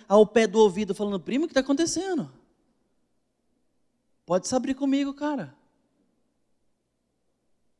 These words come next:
E só os dois nesse papo. Versículo s-, cinco,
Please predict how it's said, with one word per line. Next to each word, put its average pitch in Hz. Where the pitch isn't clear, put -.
E -
só -
os 151
dois 123
nesse 123
papo. -
Versículo 165
s-, -
cinco, -